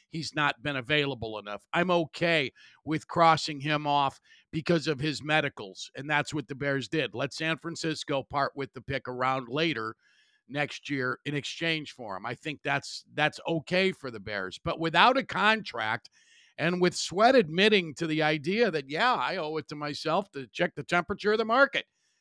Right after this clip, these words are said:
this offseason," it, it sets up for a real dangerous outcome because you're contending for nothing this year. You're two and six.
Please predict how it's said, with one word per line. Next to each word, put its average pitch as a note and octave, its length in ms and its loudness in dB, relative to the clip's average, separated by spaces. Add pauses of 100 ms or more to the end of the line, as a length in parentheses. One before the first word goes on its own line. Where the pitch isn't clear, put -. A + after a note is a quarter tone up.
(220)
this F3 220 -2
offseason," C#3+ 640 2 (720)
it, F3 220 2 (160)
it D#3+ 140 -4
sets - 500 4
up D#3 260 2
for C#3+ 240 -4
a C3+ 80 -6
real E3 500 2
dangerous C#3 720 -4
outcome A#2+ 640 -2 (560)
because G3 400 4
you're G3 140 2
contending F#3+ 720 0
for C#3+ 240 -6
nothing C#3+ 800 -2
this A2 340 -8
year. F#2 320 -12 (520)
You're D#3+ 240 0
two A#3 380 0
and C#3 160 0
six. - 640 -8